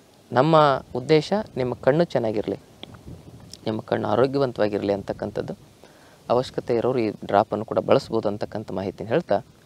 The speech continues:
ಈ ದಿನದ ಸಂಚಿಕೆಯನ್ನು ಮುಗಿಸ್ತಾ ಇದ್ದೀನಿ. ಈ ಮಾಹಿತಿ ತಮ್ಗೆ ಇಷ್ಟ ಆದರೆ ಈ ವಿಡಿಯೋನ share ಮಾಡಿ. Facebook-ನಲ್ಲಿ ನಮ್ಮದೊಂದು page ಇದೆ, Ayurveda Tips in Kannada ಅಂತ, ಅಲ್ಲಿಯೂ ಕೂಡ ತಾವು ನಮ್ಮನ್ನು ಫಾಲೋ ಮಾಡಿ. ಇಂತಹ ಟ್ರೈನಿಂಗ್ ಬೇಕಂದರೆ ನಿಮ್ಮ ಮಕ್ಕಳಿಗೆ ಉಚಿತವಾಗಿ ಕೊಡ್ತೇವೆ,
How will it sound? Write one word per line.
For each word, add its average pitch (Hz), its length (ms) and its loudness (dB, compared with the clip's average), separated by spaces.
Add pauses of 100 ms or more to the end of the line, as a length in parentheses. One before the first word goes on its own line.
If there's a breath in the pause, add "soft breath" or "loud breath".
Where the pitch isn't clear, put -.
(340 soft breath)
ಈ 110 40 -6
ದಿನದ 101 180 -2
ಸಂಚಿಕೆಯನ್ನು 98 560 -6
ಮುಗಿಸ್ತಾ 113 340 -2
ಇದ್ದೀನಿ. 107 240 -4 (160)
ಈ 127 100 2
ಮಾಹಿತಿ 123 340 -4
ತಮ್ಗೆ 101 260 -2
ಇಷ್ಟ - 220 -4
ಆದರೆ 107 360 4 (640 loud breath)
ಈ 117 80 -4
ವಿಡಿಯೋನ 104 360 0
share 107 320 -2
ಮಾಡಿ. 95 280 -2 (520)
Facebook-ನಲ್ಲಿ 139 580 -2
ನಮ್ಮದೊಂದು 104 420 -6
page 110 240 2
ಇದೆ, 98 260 0 (160)
Ayurveda 101 280 2
Tips - 340 -4
in 95 120 -6
Kannada 101 240 -6
ಅಂತ, 98 200 -4
ಅಲ್ಲಿಯೂ 120 200 2
ಕೂಡ 135 180 -2
ತಾವು 101 280 2
ನಮ್ಮನ್ನು 98 280 -2
ಫಾಲೋ 95 260 2
ಮಾಡಿ. 98 220 -4 (840 soft breath)
ಇಂತಹ 143 300 0
ಟ್ರೈನಿಂಗ್ 131 420 2
ಬೇಕಂದರೆ 117 340 -2
ನಿಮ್ಮ 107 180 -4
ಮಕ್ಕಳಿಗೆ 104 280 -2
ಉಚಿತವಾಗಿ - 380 -4
ಕೊಡ್ತೇವೆ, - 440 -6